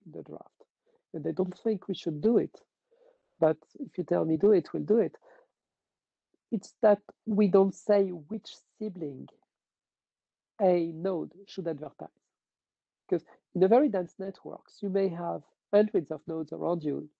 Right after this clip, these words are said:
that you could signal. That would be a lot to signal to the root. So, so you may have to decide which siblings are useful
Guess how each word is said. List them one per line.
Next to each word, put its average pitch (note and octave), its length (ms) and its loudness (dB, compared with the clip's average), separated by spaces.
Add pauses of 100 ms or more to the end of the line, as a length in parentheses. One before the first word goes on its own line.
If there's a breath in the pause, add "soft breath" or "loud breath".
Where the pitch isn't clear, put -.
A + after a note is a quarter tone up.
(120)
that D#3 180 -6
you F3 60 -12
could D#3+ 180 0
signal. D#3+ 400 -4 (120)
That F#3 180 2
would D#3+ 100 -2
be D#3+ 80 6
a D#3 40 6
lot D3+ 260 4
to D3+ 80 -8
signal C#3+ 300 -6
to - 120 -20
the - 80 -8
root. - 200 -14 (2750)
So, F#3 460 8
so - 160 -6
you F#3+ 140 0
may A#3+ 120 4
have G#3 280 2
to - 100 -20
decide E3 520 -8 (680)
which G3 340 -2
siblings E3 460 -4
are D3+ 360 -4
useful E3 520 -6